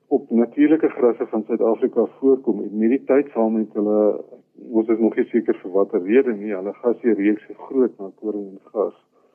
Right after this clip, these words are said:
Ons het ook gevind dat hulle op mielies, wille haver, kanariesaadgras en bromersgras kan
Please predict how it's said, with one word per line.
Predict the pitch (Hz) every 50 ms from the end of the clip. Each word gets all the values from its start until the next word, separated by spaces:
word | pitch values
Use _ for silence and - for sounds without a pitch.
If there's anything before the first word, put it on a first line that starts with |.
| _ _ _ _ _ _ _ _ _
Ons | - 123 135 127
het | 131 123 123 - _ -
ook | 135 143 139 -
gevind | - 139 120 - - 156 147 131
dat | 113 110 113 -
hulle | 110 104
op | 92 - -
mielies, | 90 90 92 98 117 156 170 - _ -
wille | 98 104 113
haver, | 107 98 98 107 107 139 180 185 - _
kanariesaadgras | - 113 104 101 104 107 117 113 - 117 113 110 - - - 123 123 131 127 -
en | 120 120 107 107
bromersgras | 92 98 110 123 135 139 139 - - 110 107 101 - _
kan | - 117 113 113